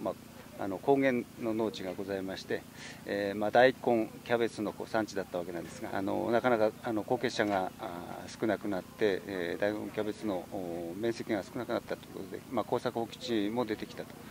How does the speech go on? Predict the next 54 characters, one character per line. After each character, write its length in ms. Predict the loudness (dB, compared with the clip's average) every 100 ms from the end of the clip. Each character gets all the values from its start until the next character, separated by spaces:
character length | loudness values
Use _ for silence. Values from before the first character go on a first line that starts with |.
| -14 -14 -6
で、 80 | -6
そ 120 | 2
こ 100 | 4
に 100 | 6
あ 60 |
の、 280 | 6 6 4 2
お 480 | 0 2 4 2 0
ー、 20 |
風 140 | 4 6
力 200 | 8 8
発 200 | 4 6
電、 240 | 4 4 -2 -14 -14 -14 -16 -14 -6
え 240 | -4 -2
ー、 20 |
三 200 | 6 6
十 100 | 6
三 220 | 2 4 4
基 160 | 0
の 160 | -2 -2 -4
風 80 | -4
力 180 | -2 -2
発 160 | -4 -2
電 140 | -4
が 100 | -4
つ 100 | -6
き 100 | -8
ま 120 | -6
し 80 | -6
た 120 | -6
の 100 | -6
で、 160 | -6 -8 -8 -10 -10 -2
ま 120 | 0
あ、 60 | 0 -2 -6
こ-、 180 | 0 0 0
あ 100 | 0
の、 180 | 2 2
そ 120 | 2
れ 80 | 2
を 80 | 2
契 260 | 2 0
機 140 | 2 0
に、 200 | 0 -2 -10 -12 -6
あ 100 | -2
の、 400 | 0 0 -2 -8 -10 -10 -8
も 100 | -6
っ 20 | -4
と 120 | -2
市 140 | 2
民 160 | 4 6
の 160 | 4
皆 220 | 6 2 4
さ 180 | 2
ん 100 | 2
に、 200 | 0 -2